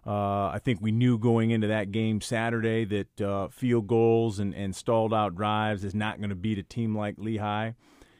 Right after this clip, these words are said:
And really, as an offense, we have a responsibility, uh, when, when you're facing a high, a high scoring attack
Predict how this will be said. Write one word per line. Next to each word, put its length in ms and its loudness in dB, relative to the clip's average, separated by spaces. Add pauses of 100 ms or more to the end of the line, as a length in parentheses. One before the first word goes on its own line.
And 260 0
really, 280 8
as 120 4
an 80 0
offense, 640 0
we 300 -2
have 240 2
a 60 -2
responsibility, 1200 -2 (420)
uh, 600 -2
when, 360 -2
when 140 0
you're 100 -2
facing 460 0
a 60 -6
high, 580 -2
a 120 -10
high 260 -4
scoring 420 -2
attack 640 -6